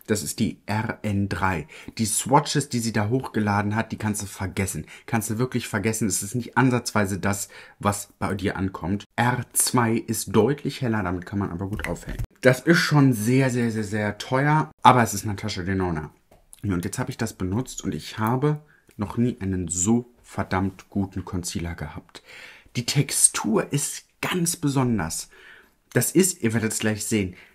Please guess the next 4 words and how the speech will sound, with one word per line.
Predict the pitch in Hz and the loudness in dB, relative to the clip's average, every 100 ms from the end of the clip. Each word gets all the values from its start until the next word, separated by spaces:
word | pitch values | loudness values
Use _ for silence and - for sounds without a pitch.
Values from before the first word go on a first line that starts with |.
| - | -8
wie | 98 95 151 185 226 226 _ _ _ _ - | -6 0 0 6 6 6 _ _ _ _ 0
eine | 127 120 110 | 6 6 4
zweite | - - 117 113 104 101 - | -4 0 2 2 0 -6 -2
Haut. | 98 135 262 - | 0 0 -2 -6